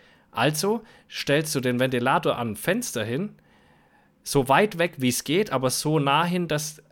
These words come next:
er komplett das Fenster beaufschlagt an den Rändern sozusagen. Oder Balkontür, je nachdem, ne, was man halt hat. Und dadurch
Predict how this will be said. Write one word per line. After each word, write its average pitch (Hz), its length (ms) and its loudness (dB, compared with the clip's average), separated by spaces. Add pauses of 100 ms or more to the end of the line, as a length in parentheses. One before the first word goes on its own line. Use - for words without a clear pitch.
(140)
er 127 120 0
komplett 147 540 -2 (100)
das 139 160 -4
Fenster 135 320 -2
beaufschlagt 110 600 -4
an 110 100 -6
den 104 80 -4
Rändern 95 300 -6
sozusagen. 107 640 -10 (760)
Oder 127 220 6
Balkontür, 110 580 -2
je 98 140 -4
nachdem, 87 320 -10
ne, 151 140 -4
was 135 140 -4
man 107 140 -8
halt 98 180 -12
hat. - 140 -18 (800)
Und 127 340 -2 (160)
dadurch 165 720 0